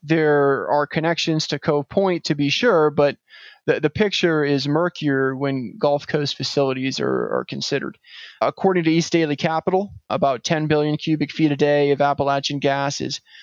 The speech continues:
moved into Southeast markets, where it moves in, in various directions, i-, including toward export facilities. So that's a lot of gas.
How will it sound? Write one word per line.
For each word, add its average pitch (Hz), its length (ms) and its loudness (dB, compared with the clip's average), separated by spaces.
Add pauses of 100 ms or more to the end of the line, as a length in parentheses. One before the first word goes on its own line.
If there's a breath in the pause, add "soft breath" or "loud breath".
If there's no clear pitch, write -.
(140 loud breath)
moved 147 340 2
into 139 140 0
Southeast 139 560 -2
markets, 143 520 -4 (320 loud breath)
where 143 240 4
it 135 160 0
moves 151 500 2
in, 135 160 0
in 143 180 -2
various 139 380 0
directions, 139 760 -2
i-, 127 40 -2
including 143 840 -2
toward 139 440 -4 (220)
export 139 440 -4
facilities. 110 540 -8 (380 loud breath)
So 185 220 2
that's 214 300 2
a 220 60 2
lot 190 180 2
of 151 60 -4
gas. 156 440 -2